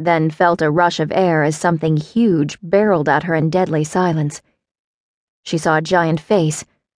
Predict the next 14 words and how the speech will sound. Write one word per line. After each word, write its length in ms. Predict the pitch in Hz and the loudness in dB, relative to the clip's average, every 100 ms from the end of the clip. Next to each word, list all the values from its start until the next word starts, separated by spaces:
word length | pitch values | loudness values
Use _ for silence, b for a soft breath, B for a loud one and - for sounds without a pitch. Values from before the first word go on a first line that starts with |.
| _ _ _ | _ _ _
a 60 | 185 | 0
massive 460 | 185 196 - 185 | 2 0 0 0
ruff 200 | 175 165 | 2 0
of 80 | 165 | -2
fur, 460 | 156 214 175 160 151 _ _ _ | -2 0 0 -2 -6 _ _ _
an 100 | 135 | 0
open 300 | 160 160 165 | 0 0 2
maw, 380 | 185 185 156 156 _ _ _ _ _ _ - | 2 2 0 -4 _ _ _ _ _ _ -10
a 40 | |
collar 500 | 151 196 185 165 160 | -4 0 2 2 2
around 360 | 165 170 165 165 | 2 0 0 0
a 60 | 165 | -2
gigantic 680 | 170 160 156 190 180 156 | -2 -2 -2 -2 -2 -4
neck, 380 | 180 185 160 - | -2 0 -2 -6